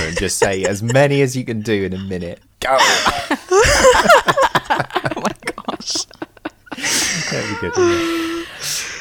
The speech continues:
Speaker 1: it?
Speaker 2: Um, I think they've gone.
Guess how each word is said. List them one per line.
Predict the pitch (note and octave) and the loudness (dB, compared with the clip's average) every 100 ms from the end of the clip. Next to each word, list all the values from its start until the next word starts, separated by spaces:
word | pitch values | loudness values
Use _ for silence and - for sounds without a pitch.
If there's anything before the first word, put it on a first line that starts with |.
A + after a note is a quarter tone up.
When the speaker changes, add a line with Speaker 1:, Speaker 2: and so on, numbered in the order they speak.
| - - | -6 2
Speaker 1:
it? | |
Speaker 2:
Um, | A#3+ C4 B3+ C4 C#4 _ _ _ _ C#3+ - - - - | 6 8 6 4 2 _ _ _ _ -18 -18 -20 -20 -6
I | G#3 | -2
think | G#3 C4 | 0 2
they've | G3+ G3+ | 2 2
gone. | - E3+ F3 G3 | 2 0 0 -6